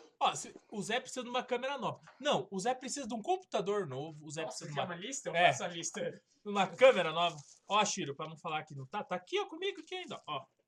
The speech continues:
Speaker 1: ó. Só tenho que marcar com você pra te
Speaker 2: Ó,
Speaker 1: entregar.
Speaker 2: o Chiro mesmo falou, faz um grupo do Papo de Resposta.
Speaker 1: Então, nós estávamos conversando sobre isso
Speaker 2: Aqui é
Speaker 1: antes
Speaker 2: pouco.
Speaker 1: da
Speaker 2: No
Speaker 1: live.
Speaker 2: no making off.
Speaker 1: No making off. E depois que terminar o programa, provavelmente a gente vai continuar essa mesma conversa.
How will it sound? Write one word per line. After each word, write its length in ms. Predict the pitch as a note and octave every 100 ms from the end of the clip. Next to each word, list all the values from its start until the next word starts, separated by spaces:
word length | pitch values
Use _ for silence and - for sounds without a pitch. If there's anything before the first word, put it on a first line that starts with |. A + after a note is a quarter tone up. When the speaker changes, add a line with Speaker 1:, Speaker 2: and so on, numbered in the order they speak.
| -
Speaker 1:
ó. 140 | D3 - - C3+ A#2+ -
Só 160 | - F3
tenho 260 | D#3+ D#3 E3+
que 100 | A#3
marcar 300 | C#4 C4+ B3
com 80 | A#3+
você 180 | A#3
pra 120 | G#3 G#3+
te 100 | A#3+
Speaker 2:
Ó, 100 | G#3+
Speaker 1:
entregar. 240 | D#3+ C#4+
Speaker 2:
o 40 | F#3
Chiro 120 | F3+
mesmo 160 | F#3+ A#3
falou, 260 | A3 G#3 -
faz 220 | F3 A3+ - A3+
um 60 | G3
grupo 340 | F3+ G#3 G#3+
do 100 | F#3
Papo 340 | - G#3+ -
de 80 | G3+
Resposta. 540 | A#3+ A3 - - - _ _ -
Speaker 1:
Então, 380 | B3 B3 F#3+ D3
nós 200 | E3+ F#3
estávamos 360 | F3 G3+ G#3+ G#3
conversando 420 | G3+ F#3 G#3 G#3
sobre 340 | - F3 F#3
isso 220 | A3 - - _
Speaker 2:
Aqui 120 | - C#4+
é 80 |
Speaker 1:
antes 460 | E4+ - F3+ - -
Speaker 2:
pouco. 180 | _ - _ _ _ _
Speaker 1:
da 120 | D3
Speaker 2:
No 60 | E3+
Speaker 1:
live. 240 | C3+ G#2 - F3+
Speaker 2:
no 320 | F#3 F#3 F3
making 300 | F3 G#3 -
off. 100 | - -
Speaker 1:
No 140 | G3
making 380 | B3+ B3+ B3 A#3+
off. 220 | C#3+ - -
E 100 | A3
depois 460 | A#3 D#4 G3+ A#3+ B3
que 80 | -
terminar 260 | F#3 E3 F3+
o 40 |
programa, 260 | G#3 G#3+ B3+
provavelmente 400 | C4+ A3+ G#3+ A#3
a 40 |
gente 160 | A3+ A3+
vai 240 | F#3+ G3
continuar 480 | G3+ G3 - F3 E3
essa 180 | E3 F3
mesma 240 | D#3+ E3+
conversa. 460 | - G3 B2 -